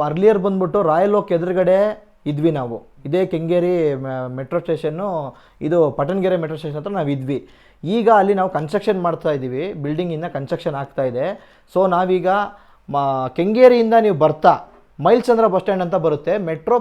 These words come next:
ಪಿಲ್ಲರ್ ನಂಬರ್ ಸಿಕ್ಸ್ ಒನ್ ಫೋರ್ ಅಂತ ಇದೆ, ಅಲ್ಲಿಂದ ನೀವು ಸೀದಾ ಅಲ್ಲೇ ಇಮಿಡಿಯೇಟ್ ಲೆಫ್ಟ್ ತೊಗೊಂಡ್ರೆ ನಿಮ್ಗೆ ಅಲ್ಲೇ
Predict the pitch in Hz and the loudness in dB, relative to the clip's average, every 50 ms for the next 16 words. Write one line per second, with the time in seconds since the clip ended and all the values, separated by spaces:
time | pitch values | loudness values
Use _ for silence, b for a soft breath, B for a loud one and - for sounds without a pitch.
0 | 240 - 208 202 208 208 185 196 190 180 180 208 226 214 - - 226 - - - | 0 -2 -4 -2 -2 -2 -2 -4 -6 -6 -4 -6 -6 -6 -10 -12 -14 -14 -14 -12
1 | - 196 175 175 196 208 208 - - 180 180 175 170 156 139 147 131 123 131 151 | -8 -4 -2 -2 -2 -4 -6 0 4 4 4 4 4 0 -2 -4 -4 -4 -4 -6
2 | 190 - b b b b b b b b 151 175 214 226 240 233 220 226 214 196 | -8 -8 b b b b b b b b -2 0 0 0 0 2 2 2 2 2
3 | 185 175 185 226 277 294 - b b b b b b - - 240 262 277 262 247 | 0 -2 -2 -2 -2 -4 -8 b b b b b b -10 -6 -4 0 4 4 4
4 | 202 185 220 240 208 196 220 247 240 254 202 175 185 202 196 202 - - 240 220 | 4 6 4 4 2 2 0 0 0 0 0 0 0 -2 -2 -2 0 2 2 2
5 | 208 185 156 165 196 233 247 202 190 185 170 156 151 175 214 247 | 2 0 0 0 0 0 -2 -4 -6 -4 -2 -2 -2 4 4 6